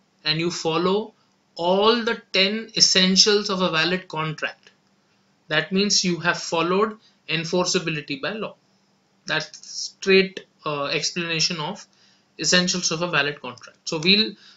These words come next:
we went through all of this, which means, um, what are the ten essential points to form a contract?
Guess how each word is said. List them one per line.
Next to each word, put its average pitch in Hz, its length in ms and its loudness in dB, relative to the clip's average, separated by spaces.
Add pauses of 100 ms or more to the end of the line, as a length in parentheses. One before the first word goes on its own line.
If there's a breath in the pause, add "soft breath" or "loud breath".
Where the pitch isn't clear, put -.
we 190 160 2
went 226 260 2
through 247 140 -6
all 196 260 2
of 151 180 0
this, 113 180 -8
which 160 180 -10
means, 202 420 0 (460 soft breath)
um, 165 520 0 (220)
what 185 340 2
are 220 220 6
the 196 220 0
ten 202 220 0
essential 185 540 2
points 160 720 -4
to 160 220 -4
form 156 600 -6
a 156 60 -6
contract? 127 560 -8